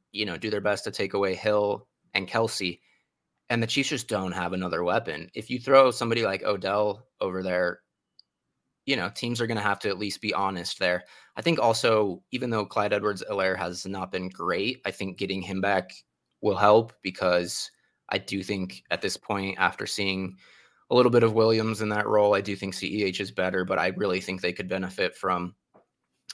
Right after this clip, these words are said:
an upgrade at running back and just another playmaker on the outside in that offense. But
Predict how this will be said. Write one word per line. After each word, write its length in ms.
an 140
upgrade 420
at 80
running 320
back 460
and 500
just 240
another 320
playmaker 720
on 100
the 140
outside 540
in 100
that 140
offense. 500
But 400